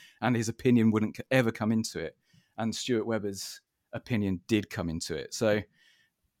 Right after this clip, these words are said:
it's a bit like, you know, a manager like Alex Neil maybe missed out on having the arm around the shoulder. That was the one thing he wasn't very good at when he was at the football club, but everything else he was really good at. Whereas Stuart Webber probably missed, I think, his one downfall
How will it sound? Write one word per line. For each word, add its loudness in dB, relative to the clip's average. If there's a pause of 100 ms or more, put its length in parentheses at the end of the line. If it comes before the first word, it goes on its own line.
(260)
it's -2
a -4
bit 0
like, 2 (160)
you 2
know, 4
a -2
manager 2
like -2
Alex -2
Neil -2 (200)
maybe -2 (420)
missed -2
out -2
on -4
having -4
the -2
arm 2
around -2
the -4
shoulder. 4 (200)
That 4
was -4
the 0
one 2
thing -2
he -2
wasn't -2
very -2
good 2
at 0
when -2
he -2
was -4
at -6
the -14
football -4
club, 0 (360)
but -2
everything 0
else -2
he -4
was -4
really 0
good 4
at. 0
Whereas -4
Stuart 2
Webber 4 (380)
probably 2
missed, 2
I 0
think, -4
his -6
one 6
downfall -2